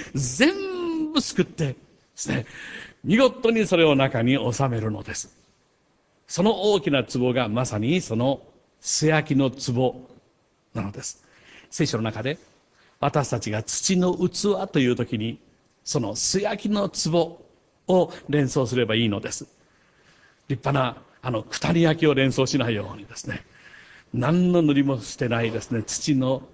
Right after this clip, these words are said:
器土器です。壊れやすく、ひびの入りやすい、本当に脆いもの。私たちはそのようなものだ。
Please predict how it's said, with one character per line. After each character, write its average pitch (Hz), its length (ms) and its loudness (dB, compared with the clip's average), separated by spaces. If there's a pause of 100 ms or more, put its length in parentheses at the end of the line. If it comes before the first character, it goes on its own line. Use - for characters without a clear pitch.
器 120 440 -4 (180)
土 147 120 0
器 - 140 -10
で - 100 -14
す。 - 220 -10 (1400)
壊 117 220 0
れ 117 60 0
や 110 140 0
す - 120 -4
く、 180 200 -2 (580)
ひ 131 140 -4
び 110 80 0
の 104 80 0
入 110 240 -2
り 120 80 0
や 120 140 0
す - 180 -2
い、 135 160 2
本 180 400 -2
当 - 180 -2
に 226 140 0
脆 143 300 2
い 117 120 0
も 98 160 -2
の。 113 220 -2 (880)
私 240 240 2
た 208 80 4
ち 151 100 -2
は 143 100 4
そ - 160 0
の 233 120 4
よ 349 200 4
う 277 40 2
な 160 140 4
も 135 180 4
の 220 160 6
だ。 - 100 -6